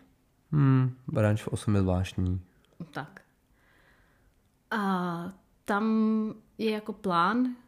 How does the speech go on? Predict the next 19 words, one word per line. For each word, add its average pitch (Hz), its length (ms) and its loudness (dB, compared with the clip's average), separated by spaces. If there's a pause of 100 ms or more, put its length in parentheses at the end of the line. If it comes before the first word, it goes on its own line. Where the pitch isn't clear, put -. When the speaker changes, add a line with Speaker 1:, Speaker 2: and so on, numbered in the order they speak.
(120)
Speaker 2:
že 214 220 -6
s-, - 480 -6
probereme 196 500 0
témata 226 560 -4 (240)
Speaker 1:
Mhm. 98 220 0 (260)
Speaker 2:
a 185 260 -6
vybereme 196 520 -4
vlastně, 190 320 -6
co 202 120 -8
chceme 185 500 -6
nahrávat 185 1040 -6 (1300)
Speaker 1:
Druhý 92 260 6
den 85 240 2
vždycky. 185 260 -4
Speaker 2:
druhý 190 240 0
den, 170 260 -4 (120)
Speaker 1:
V - 40 -2
ideálním 92 320 2
Speaker 2:
protože, 95 40 -2